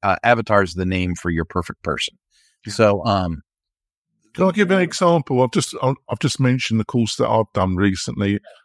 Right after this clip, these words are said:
Speaker 2: I'm two thirds through it. I, I've left the other third. I am gonna finish it off.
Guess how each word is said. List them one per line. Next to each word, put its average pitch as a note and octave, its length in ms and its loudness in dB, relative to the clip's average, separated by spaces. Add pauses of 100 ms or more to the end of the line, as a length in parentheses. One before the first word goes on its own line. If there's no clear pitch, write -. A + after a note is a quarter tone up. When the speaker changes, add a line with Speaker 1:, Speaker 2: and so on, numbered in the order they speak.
(120)
Speaker 2:
I'm A#2+ 280 -2
two E3 280 2
thirds A2 480 0
through A2 380 0
it. - 160 -4 (460)
I, A#2 280 4
I've - 160 -12
left C3+ 380 2
the A2+ 180 4
other G#2+ 140 0
third. G#2+ 220 -2
I B2+ 180 4
am A#2+ 140 2
gonna F#2+ 220 -2
finish G2 420 -4
it G#2+ 160 0
off. G2+ 340 -2